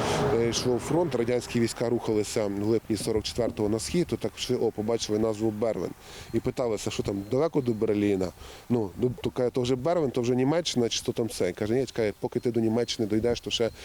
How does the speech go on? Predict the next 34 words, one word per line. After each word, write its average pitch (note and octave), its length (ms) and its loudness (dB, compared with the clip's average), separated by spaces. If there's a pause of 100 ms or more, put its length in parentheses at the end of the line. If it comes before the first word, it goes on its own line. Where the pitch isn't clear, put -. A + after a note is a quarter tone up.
(140)
не A#2+ 100 4
один C3 260 2
з A#2+ 80 -2
голову A2+ 340 2
зложиш, G2 400 0
так - 180 -6
та G2+ 120 -2
жінка G2 300 0
розказувала. D#2+ 680 -2 (320)
І B2+ 100 -4
за A2+ 160 -2 (120)
бік C#3 120 -2 (160)
кілька B2+ 180 -4
кілометрів A#2+ 580 -2
звідси D3 360 -4
тут, - 280 -6 (280)
е, A2+ 160 0
стояли B2 500 -2
вже A2+ 560 -2
російські A2 440 -6
війська, G2 300 -4
броди C#3+ 260 -2
вже A#2 140 -4
були A#2 200 -4
під G#2+ 160 -8
росіянами. G2 640 -6
І, A2+ 80 -10
відповідно, D#3 520 -4 (460)
е, G#2 280 -2
село C#3+ 320 2
опинилося B2+ 520 0
на A2+ 120 0
лінії, G#2 360 -2
е, F#2+ 100 -6